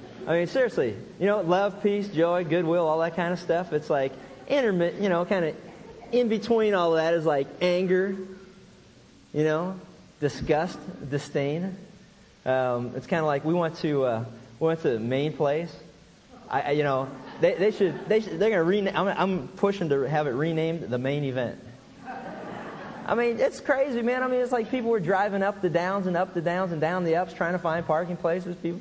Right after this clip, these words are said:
flipping people off, you know. It's like, you know, "Okay, goodwill to you too." <laughs> You know, peace on earth, love, yeah, joy, and all that kind of stuff. It's like, it was insane, man. It was crazy. I mean, how many of you got in an argument, like, when you decorated your house? Anybody? W-,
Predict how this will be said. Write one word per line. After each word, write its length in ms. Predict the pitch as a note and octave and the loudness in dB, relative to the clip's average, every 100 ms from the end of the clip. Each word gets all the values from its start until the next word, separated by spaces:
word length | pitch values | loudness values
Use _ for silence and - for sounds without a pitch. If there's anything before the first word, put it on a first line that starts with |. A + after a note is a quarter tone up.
| - | -4
flipping 220 | E3 F3 | -4 -2
people 260 | E3 E3+ | -6 0
off, 220 | D3+ E3 - | 0 0 -4
you 80 | D#3+ | -4
know. 140 | E3+ | -4
It's 100 | - | 0
like, 200 | C#3+ D3 | -2 0
you 60 | E3+ | -2
know, 120 | F3 | 0
"Okay, 240 | F3+ B3+ | 2 0
goodwill 340 | F#3 G3 F#3+ G3 | 2 0 0 0
to 80 | |
you 140 | F3 F3+ | 0 0
too." 300 | F3+ E3+ D3+ | 0 0 0
<laughs> 120 | F#3 - - - - | -2 -4 -14 -10 -2
You 80 | E3+ | 0
know, 160 | E3 | 0
peace 260 | E3 G3+ G3 | 0 0 2
on 180 | F#3+ F3+ | 2 2
earth, 240 | E3+ D3 | 2 2
love, 320 | D#3+ D#3+ D3 | 2 2 2
yeah, 220 | D3+ C#3+ | 2 2
joy, 300 | B2+ C#3 C3 | 2 2 2
and 100 | B2 | 2
all 120 | B2 B2+ | 2 0
that 120 | B2+ | 0
kind 160 | C#3 | 0
of 80 | B2 | -2
stuff. 240 | B2 C3+ E3 | 2 0 0
It's 140 | G3 | -2
like, 220 | F3+ F#3 | 0 2
it 60 | A3+ | 2
was 220 | G#3+ G3 | 2 0
insane, 560 | G3+ G3 G#3 C4 A3 C#3+ | -2 0 -2 0 0 0
man. 180 | D3+ | 0
It 40 | F#3 | 0
was 120 | F#3 | -4
crazy. 460 | - F#3 A3+ E3 A2 - - - F3+ | 0 0 0 -4 -8 -12 -20 -6 0
I 60 | |
mean, 100 | G3+ | 2
how 120 | F#3+ | 2
many 100 | B3 A#3+ | 0 0
of 40 | |
you 40 | |
got 160 | G#3 F3+ | 2 0
in 80 | D3+ | -2
an 60 | |
argument, 500 | - D3+ D#3+ D3 B2+ | 0 0 0 -2 -2
like, 220 | A#2 A#2+ B2+ | -2 -2 -2
when 160 | C3 | -4
you 80 | B2 | -2
decorated 560 | B2 C#3+ C#3+ C3 B2 G#2+ | 0 0 0 0 0 -4
your 100 | G#2 | -4
house? 300 | A2 F2+ - - - - - - _ - - - - - - - | -6 -8 -16 -20 -20 -20 -20 -20 _ -20 -20 -20 -20 -20 -16 -4
Anybody? 460 | D#3+ E3 F3 G#3+ - - - - - - - - - - - - - | 0 2 0 -2 -12 -18 -20 -20 -20 -20 -20 -20 -20 -20 -20 -20 -16
W-, 160 | - | -12